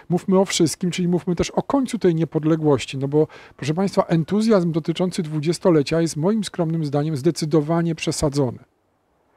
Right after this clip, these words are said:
Zdecydowanie przesadzony, a nie wyciąganie wniosków z tego, co się w dwudziestoleciu wydarzyło, y,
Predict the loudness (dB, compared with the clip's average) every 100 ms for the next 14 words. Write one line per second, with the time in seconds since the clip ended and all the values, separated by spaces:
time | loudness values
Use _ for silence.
0 | _ -18 -6 -2 0 -2 0 2 2 0
1 | -2 0 0 2 0 2 4 4 4 2
2 | 2 2 2 2 2 0 -2 0 0 0
3 | -4 -12 -12 -20 -20 -20 -14 -4 0 0
4 | 0 2 0 -2 -2 0 2 2 2 2
5 | 0 0 2 2 2 2 2 0 -6 _
6 | _ -20 -20 -12 0 4 4